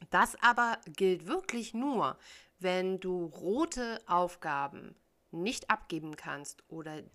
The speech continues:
die wirklich nicht umgehen kannst. Also bei einer dreiköpfigen Familie kann definitiv, komme was wolle, jemand anderes den Boden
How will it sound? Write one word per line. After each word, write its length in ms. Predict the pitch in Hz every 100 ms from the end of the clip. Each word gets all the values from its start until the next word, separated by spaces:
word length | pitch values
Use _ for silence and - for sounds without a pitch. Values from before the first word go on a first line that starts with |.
| -
die 300 | 160 143 -
wirklich 640 | 151 147 220 - 208 -
nicht 300 | 190 214 -
umgehen 420 | 180 175 156 120
kannst. 440 | - - - - _ -
Also 400 | 165 165 160 -
bei 240 | 175 160 147
einer 200 | 170 165
dreiköpfigen 640 | 170 196 240 247 240 226
Familie 420 | 226 208 175 165
kann 440 | 160 - 170 170 156
definitiv, 800 | 214 220 190 151 - - - _ - - - - _
komme 360 | - 202 226 208
was 200 | 208 156
wolle, 280 | 147 143
jemand 360 | 143 143 139 -
anderes 400 | 151 160 160 -
den 200 | 170 160
Boden 280 | 151 139